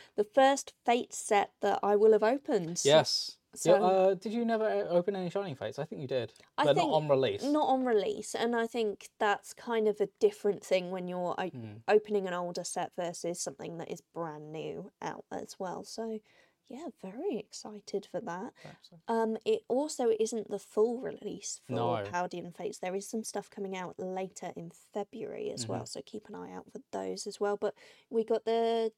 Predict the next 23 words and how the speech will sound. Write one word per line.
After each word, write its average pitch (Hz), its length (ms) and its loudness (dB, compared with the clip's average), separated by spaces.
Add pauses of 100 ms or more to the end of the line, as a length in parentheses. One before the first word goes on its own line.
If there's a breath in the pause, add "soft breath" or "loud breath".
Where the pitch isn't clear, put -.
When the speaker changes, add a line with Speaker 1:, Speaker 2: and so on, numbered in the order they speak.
(160)
Speaker 2:
is 226 140 -8
it 254 100 -6
the 285 80 -4
technical 302 560 -6
sticker - 300 -6
packs? - 520 -10
Speaker 1:
Yep, 147 220 4
so 143 300 2
tech - 320 -10
sticker - 280 -12
packs. 107 200 -10 (120)
Speaker 2:
Tech, - 300 0
Speaker 1:
Tech - 200 2
Speaker 2:
sorry. 165 180 0
Speaker 1:
sticker 156 180 0
packs. - 400 -2
They 135 220 4
are 120 280 4
stickers 156 500 0
that 120 140 -2
are 123 120 0
slightly 135 480 -6
shiny. 143 380 -8